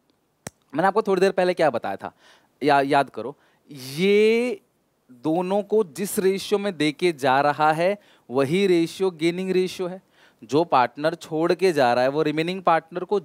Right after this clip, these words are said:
जिस रेशियो में दे के जा रहा है वही रेशियो क्या है क्लास आपका? गेनिंग रेशियो है। मेरी बात समझ आई?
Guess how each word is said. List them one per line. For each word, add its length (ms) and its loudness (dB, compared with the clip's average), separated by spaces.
जिस 200 -2
रेशियो 400 0
में 120 -6
दे 120 -2
के 160 -4
जा 180 4
रहा 100 4
है 80 0
वही 240 2
रेशियो 320 0
क्या 160 0
है 140 2
क्लास 240 0
आपका? 320 -2
गेनिंग 300 -2
रेशियो 360 -2
है। 80 -10
मेरी 380 -8
बात 180 2
समझ 260 -6
आई? 120 -2